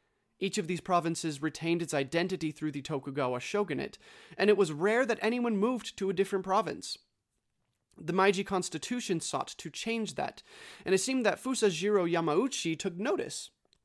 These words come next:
And soon after his establishment of Nintendo Koppai in Kyoto,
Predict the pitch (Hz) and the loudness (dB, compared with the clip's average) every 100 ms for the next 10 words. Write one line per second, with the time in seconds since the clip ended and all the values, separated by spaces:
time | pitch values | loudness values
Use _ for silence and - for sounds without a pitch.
0 | - 175 - 285 262 226 202 185 180 185 | -4 -2 2 4 4 6 6 6 4 4
1 | 160 151 - 185 208 165 143 147 143 175 | 4 2 2 0 0 -2 0 0 0 0
2 | 156 143 - 143 160 139 - 139 131 151 | 0 -2 -2 -6 -2 -2 -2 -4 -4 0
3 | 190 214 131 139 | 0 0 -2 -4